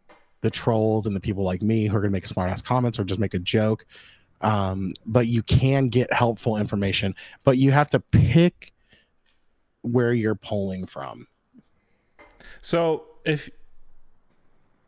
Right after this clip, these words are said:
Speaker 2: think about your history with guitar, right? Like, when did you start
Speaker 1: Mm.
Speaker 2: playing guitar?
Speaker 1: Uh, I, well,
Speaker 2: High
Speaker 1: I
Speaker 2: school,
Speaker 1: s-,
Speaker 2: junior high?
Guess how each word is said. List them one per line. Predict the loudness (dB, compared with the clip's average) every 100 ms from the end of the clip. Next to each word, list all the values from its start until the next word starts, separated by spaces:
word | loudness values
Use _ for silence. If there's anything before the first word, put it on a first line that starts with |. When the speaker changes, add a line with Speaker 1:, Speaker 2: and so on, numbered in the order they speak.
| _
Speaker 2:
think | -4 -2 -2
about | 0 2 2 -2 -8
your | -4 0 0
history | 0 -4 -4 -6 -6 -6 -10
with | -12 -10
guitar, | -12 -12 -14 -14 _
right? | -6 -6
Like, | -6 -6 -6
when | -2 -2
did | -2
you | -4
start | 2 4
Speaker 1:
Mm. | 6
Speaker 2:
playing | 4
guitar? | -2 -10 -12 -16 _ _ -14 -14 -16 -10 4
Speaker 1:
Uh, | 6 6 4 2 2 0 0
I, | 0 2 0 -2 -2
well, | 0 2 2 0 -2 -4 -12 -16 -16 -16 -18 -20 -20 -20 -4
Speaker 2:
High | 2
Speaker 1:
I | 4
Speaker 2:
school, | 4 0
Speaker 1:
s-, | 0
Speaker 2:
junior | -2 -2
high? | -2 -4